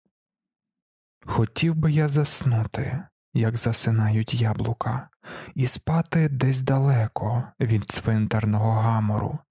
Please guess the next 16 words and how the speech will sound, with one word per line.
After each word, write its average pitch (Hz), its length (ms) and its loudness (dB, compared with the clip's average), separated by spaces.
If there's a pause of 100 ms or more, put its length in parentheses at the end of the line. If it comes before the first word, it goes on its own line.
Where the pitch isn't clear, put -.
(460)
Хотів 151 600 0
би 131 180 2
я 110 280 2
заснути, 117 920 0 (520)
як 107 300 0
та 101 160 0
мала 104 300 2
дитина, 113 640 -2 (320)
що - 260 -2
в - 160 -8
чистім 160 480 0
морі 117 520 4
мріє 113 680 2 (100)
собі 110 420 0
розкраять 110 840 -2
серце. - 720 -2